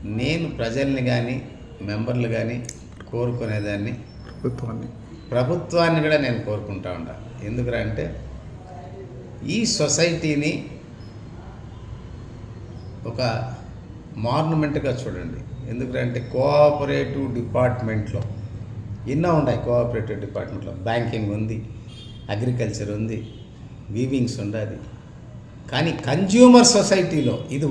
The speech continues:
Speaker 1: ఒక్కటే ఒక్కటి వాళ్ళు లాభంలో ఉండే సొసైటీని చెప్పుకునేదానికి స్టేట్ వైడ్‌లో ఎవరన్నా అడిగినారనుకోండి కోఆపరేటివ్ డిపార్ట్‌మెంట్ని,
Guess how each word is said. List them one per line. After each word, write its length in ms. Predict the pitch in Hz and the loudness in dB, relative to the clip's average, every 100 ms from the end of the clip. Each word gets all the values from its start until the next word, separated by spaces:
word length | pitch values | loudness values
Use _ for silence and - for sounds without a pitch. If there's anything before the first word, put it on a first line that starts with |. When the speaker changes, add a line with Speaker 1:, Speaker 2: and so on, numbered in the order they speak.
| 135 | 0
Speaker 1:
ఒక్కటే 580 | 135 - - 185 190 196 | -4 -8 -6 -4 2 2
ఒక్కటి 440 | 156 - 151 156 135 123 | 2 0 -2 0 2 2
వాళ్ళు 300 | 120 123 117 104 - - - | 2 2 2 -2 -8 -10 -6
లాభంలో 500 | 107 123 151 156 147 | 0 2 4 4 2
ఉండే 220 | 139 135 127 | 2 2 0
సొసైటీని 640 | 127 120 127 127 131 120 127 | 0 0 0 0 0 0 0
చెప్పుకునేదానికి 800 | 123 - 147 135 123 107 - - | -2 0 2 2 2 -2 -4 -10
స్టేట్ 440 | - - 147 160 147 | -10 -2 4 4 4
వైడ్‌లో 400 | 139 131 117 98 - - - - - - | 2 2 0 -2 -4 -10 -12 -12 -12 -2
ఎవరన్నా 340 | 135 165 170 165 | 4 6 6 6
అడిగినారనుకోండి 680 | 151 156 151 143 123 127 113 | 6 6 6 4 2 -2 0
కోఆపరేటివ్ 560 | 135 139 135 127 123 120 | 2 2 2 0 0 -2
డిపార్ట్‌మెంట్ని, 760 | 120 123 127 - 113 - 87 | -4 0 0 0 -4 -4 -8